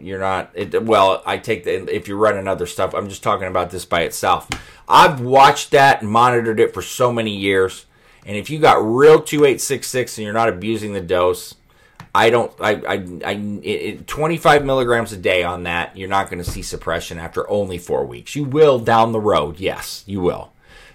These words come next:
But that's why I say on P C Ts, you can add that in there for only four weeks, but don't go longer than that. And it's not gonna hurt it, especially when you're running Clomid Nova and everything else with it.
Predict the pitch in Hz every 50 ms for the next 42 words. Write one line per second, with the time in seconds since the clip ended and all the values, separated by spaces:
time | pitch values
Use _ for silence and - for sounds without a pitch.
0 | - - - 110 110 - - 117 117 110 - 131 135 127 117 113 107 110 107 -
1 | - - 123 117 110 107 107 110 104 - - - 127 117 - - 113 104 - -
2 | 135 131 123 107 - 120 110 - 117 110 101 - 104 120 120 120 117 107 101 98
3 | 98 120 127 123 107 98 95 - - 101 - - 107 110 107 104 98 90 - -
4 | 110 107 95 92 92 113 107 95 - - - 92 82 78 - - - - 113 82
5 | 90 104 104 101 98 98 95 95 85 80 76 69 73 69 60 55 53 - _ _
6 | _ _ _ _ _ _ _ _ _ _ - 95 92 90 - - 131 123 110 123
7 | 113 104 98 - 131 131 117 107 101 95 98 92 - - 123 120 113 - 117 101
8 | 104 104 101 95 95 101 101 98 98 90 - - 113 110 107 107 101 98 98 101
9 | 95 87 98 92 95 95 90 92 - 95 90 92 90 85 - - 85 80 - -
10 | - _ -